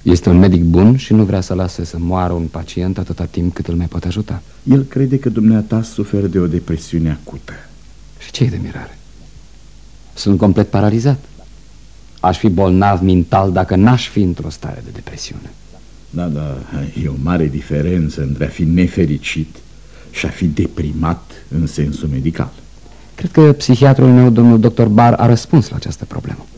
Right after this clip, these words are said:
Speaker 2: Este însă sigur că a dori să mor este o dovadă că deprimarea a depășit starea de nefericire și a ajuns undeva în domeniul medical.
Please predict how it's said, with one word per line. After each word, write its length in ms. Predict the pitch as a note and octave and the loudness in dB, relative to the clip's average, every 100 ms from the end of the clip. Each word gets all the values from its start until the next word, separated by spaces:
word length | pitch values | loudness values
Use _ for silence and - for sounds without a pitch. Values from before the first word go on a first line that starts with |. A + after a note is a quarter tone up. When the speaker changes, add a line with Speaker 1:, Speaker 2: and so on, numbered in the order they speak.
| - - - - - | -20 -20 -20 -20 -8
Speaker 2:
Este 280 | - B2+ - | -2 -2 2
însă 240 | D#3+ C#3+ C3+ | 2 4 2
sigur 460 | - B3 A#3+ G2 | 2 0 4 4
că 100 | - | 4
a 80 | F2+ | 2
dori 320 | D2+ E2+ G#2 | 4 4 4
să 200 | A#2+ G#2 | 4 4
mor 420 | G2 F2 D2+ D#2 | 6 6 4 2
este 320 | A#2 A2 A2 A#2+ | 2 2 4 2
o 60 | |
dovadă 540 | F#2 F2 E2 D2+ D2 G#2 | 4 2 2 2 2 2
că 80 | |
deprimarea 880 | G#2 F#2+ - F#2 E2 E2+ E2+ F2+ B2 | 2 0 2 2 4 4 2 2 2
a 60 | A#2+ | 2
depășit 800 | E2 G2+ - G2 - A#3+ A3+ - | 4 2 4 2 2 0 0 -4
starea 540 | - - A#2 A2 G2 | -16 -4 2 4 4
de 140 | E2 F2 | 2 4
nefericire 960 | E2+ E2 E2 D#2 D2+ - D2 C2+ G#2 - - - - - | 2 2 -2 -2 -4 -6 -6 -4 -4 -6 -16 -20 -20 -12
și 140 | - | -6
a 40 | - | -2
ajuns 380 | C3 C4 C4 | 0 0 0
undeva 460 | - - G1+ - B3 B3 C4 B3+ B3 B3 - - | 2 0 0 -4 -6 -6 -8 -10 -10 -10 -14 -6
în 140 | G#3 F3+ | -2 0
domeniul 340 | F3 A#3+ A3+ | 2 6 6
medical. 460 | A3 G#3+ - - | 6 2 -4 -10